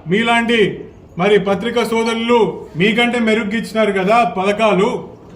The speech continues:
అని చెప్పి అంటే, "ఎవడబ్బా సొత్తు?" అంటాడు. అంటే ఇప్పటికి కూడా మీరు మీ భాషను కానీ మీ ప-, ప్రవర్తన కానీ మార్చలేదు.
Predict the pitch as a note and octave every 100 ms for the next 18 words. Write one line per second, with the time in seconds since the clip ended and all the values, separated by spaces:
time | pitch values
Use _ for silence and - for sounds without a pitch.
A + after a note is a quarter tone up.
0 | - - F#3 G3+ F#3 A3 G#3+ G3+ A#3 A#3
1 | F#3+ - C#3 D#3+ G#3 G#3+ E3+ G3 F3+ E3+
2 | - F3 F#3+ E3+ C#3+ C3+ - - - -
3 | - - C#3+ G3 A#3+ F#3+ F#3 - B3+ B3
4 | A3+ B3+ B3+ G3+ D3 - - - F#3 G3+
5 | G3 F#3 D#3 F3+ G#3+ A3+ A3 A3 A3+ A3
6 | G#3 - G3+ F#3+ G3 G#3 G#3 G#3+ G3+ G3+
7 | G#3 F#3 F3+ F3 F3 D3